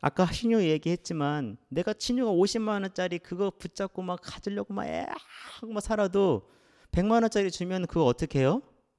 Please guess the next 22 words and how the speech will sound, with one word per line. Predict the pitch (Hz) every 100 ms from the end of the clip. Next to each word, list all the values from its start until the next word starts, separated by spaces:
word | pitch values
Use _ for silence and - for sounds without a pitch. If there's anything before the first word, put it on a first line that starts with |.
| _ _ _ _ _ _ -
그냥 | 202 214
놔요. | 131 107 120 131 147 104 95 _ _ _ _ _ _
하나님이 | - 220 233 220 214
우리에게 | 170 190 196
말씀하시는 | 165 160 - 185 180 185 175
것은 | 160 151 214 196 123 - - -
네가 | 160 190 202
좋아하는 | 185 185 190 190 185
거, | 175 180
네가 | 170 165
하고 | 180 190 196
싶은 | - - 175
거, | 170
네가 | 165 160
행복을 | 175 196 202 190 185
누리는 | 175 180
것을 | 180 175 180
위해서 | 180 180
애써서 | 175 208 220 220
막 | 262 - - -
그렇게 | 208 208 - 208 170 - - _ _ _ _ _ _ -
살지만, | - 220 214 180 190 202 107